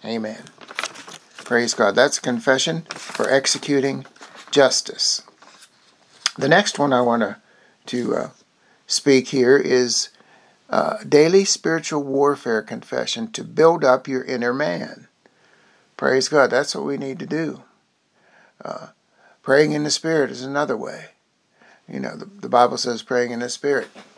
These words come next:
Uh, build up your most holy faith. Praying in the Holy Ghost. <clears throat> Excuse me. Father God,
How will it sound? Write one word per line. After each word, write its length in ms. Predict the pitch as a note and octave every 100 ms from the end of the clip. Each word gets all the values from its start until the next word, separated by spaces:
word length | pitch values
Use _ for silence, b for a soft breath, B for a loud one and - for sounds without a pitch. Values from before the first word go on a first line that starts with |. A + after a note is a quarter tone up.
| - _ - B B B B
Uh, 260 | B1 - - _ - _ _
build 260 | C3+ C#3 C3+
up 160 | C#3+ C#3+
your 100 | B2+
most 320 | C3 C3 -
holy 260 | C#3 C#3
faith. 460 | C#3 F3 - - _ _ _ - B B B _
Praying 340 | B2+ A#2+ C3
in 80 | C3+
the 100 | C3+
Holy 200 | C#3+ D3
Ghost. 400 | D#3+ D#3+ - - _ _ B B B B B B B B B B _ - - -
<clears throat> 320 | E3+ C3 G#2 _ _ _ _ _ _ _ _ _ _ _ _
Excuse 400 | - A2+ B2 G#2+
me. 80 | -
Father 400 | - D#3+ E3 D#3+
God, 540 | D3 D3+ D#3+ E3+ -